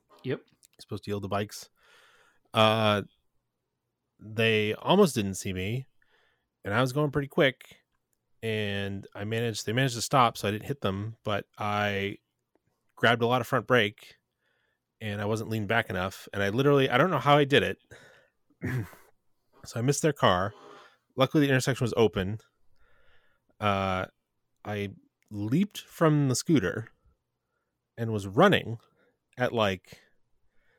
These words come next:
Speaker 2: this thing does eighteen miles an hour. <laughs> So I'm suddenly running, and the scooter's bouncing around. Uh, and then, like, finally, I don't know, I somehow stopped, and I was just on my feet.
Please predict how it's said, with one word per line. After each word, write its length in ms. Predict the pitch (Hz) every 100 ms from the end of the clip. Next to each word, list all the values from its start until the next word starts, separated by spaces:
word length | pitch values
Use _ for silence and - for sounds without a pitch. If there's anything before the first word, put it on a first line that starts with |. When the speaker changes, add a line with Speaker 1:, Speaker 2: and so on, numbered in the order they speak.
| _ -
Speaker 2:
this 140 | 127
thing 100 | 170
does 160 | 143 113
eighteen 300 | 120 - 123
miles 200 | 117 101
an 60 |
hour. 340 | 98 95 - -
<laughs> 320 | - - - - - _ _ _ _ _ _ _
So 200 | - 143
I'm 60 | -
suddenly 340 | - 160 165 120
running, 500 | 120 151 101 107 - _ _ _ _ _ _ _
and 80 | 117
the 40 |
scooter's 300 | 107 156 151
bouncing 460 | 107 113 143 - 175
around. 540 | 143 87 90 101 127 _ _ _ _ _ _ _ _ _ _ _ _
Uh, 440 | 117 107 101 101 98
and 140 | 110
then, 160 | 113 104 - _ 117
like, 220 | 107 -
finally, 560 | - 143 165 147 123 -
I 100 | 110
don't 100 | 123
know, 100 | 135
I 280 | 101 92 107 -
somehow 360 | - 143 147
stopped, 580 | - - 107 139 190 -
and 100 | 120
I 60 | 117
was 120 | 113
just 120 | 120
on 140 | 107 110
my 120 | 98
feet. 320 | - 104 -